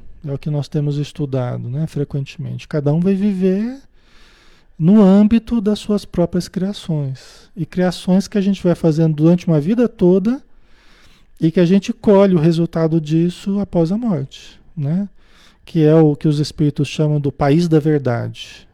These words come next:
né? A vida espiritual é o país da verdade. É onde tudo vem à tona. É onde tudo vem à tona. As coisas mais íntimas que a gente guarda, né?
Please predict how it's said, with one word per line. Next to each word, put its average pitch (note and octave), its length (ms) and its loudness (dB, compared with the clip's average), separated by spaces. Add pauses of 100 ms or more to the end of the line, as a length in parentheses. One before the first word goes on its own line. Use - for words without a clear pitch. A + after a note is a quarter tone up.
(120)
né? D#3+ 220 -2 (180)
A C3 80 -8
vida C3+ 200 -4
espiritual D3+ 580 -2
é G3 40 0
o G#3 100 -2
país E3 300 -2
da E3+ 120 0
verdade. C#3 640 -4 (840)
É C#3+ 100 0
onde E3 240 2
tudo A3 280 2
vem F#3+ 200 4
à F#3 80 2
tona. B2 460 -2 (1700)
É D3 40 -2
onde D3+ 200 0
tudo F#3+ 240 0
vem E3+ 140 2
à D#3 80 2
tona. A#2 440 -10 (280)
As C#3+ 160 -12
coisas F3 320 2
mais F#3 340 -2
íntimas E3 440 0
que - 120 -8
a C3 40 -2
gente C#3 220 -6
guarda, C#3 640 -2 (840)
né? F3 300 -2